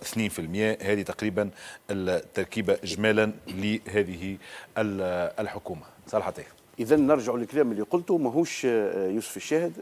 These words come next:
Speaker 2: عنده جماعة جابهم اللي هما ربما يتشكلوا من المستقلين بالأساس،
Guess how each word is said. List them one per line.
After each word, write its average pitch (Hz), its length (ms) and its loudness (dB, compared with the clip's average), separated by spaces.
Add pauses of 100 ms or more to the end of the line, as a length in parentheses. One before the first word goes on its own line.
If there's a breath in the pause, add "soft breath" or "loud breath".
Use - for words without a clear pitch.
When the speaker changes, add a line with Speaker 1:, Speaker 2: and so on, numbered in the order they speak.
(120)
Speaker 2:
عنده 170 360 2 (180)
جماعة 143 420 0
جابهم 104 440 -2 (100)
اللي 135 140 0
هما 160 420 2
ربما 131 360 0
يتشكلوا 139 540 -2 (260)
من 127 80 2
المستقلين 117 600 0
بالأساس، 101 500 0